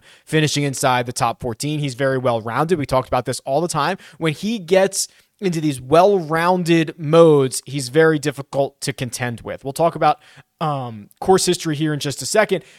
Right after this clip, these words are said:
And then you get J T and you get Justin Thomas. Let's just do, like, a mini little deep dive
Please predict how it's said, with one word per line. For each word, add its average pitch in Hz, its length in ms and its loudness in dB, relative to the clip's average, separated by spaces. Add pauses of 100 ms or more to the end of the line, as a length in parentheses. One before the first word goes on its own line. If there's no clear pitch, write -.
And 196 80 -2
then 226 80 2
you 226 60 -4
get 214 180 4
J 202 220 6
T 185 340 -2
and 202 100 -4
you 170 60 -4
get 165 160 2
Justin 147 280 -2
Thomas. 110 300 -10
Let's 175 140 -8
just - 160 -8
do, 196 80 -4
like, 170 160 2
a 147 60 -4
mini 170 320 -2
little 160 160 -2
deep 143 220 -4
dive 143 360 2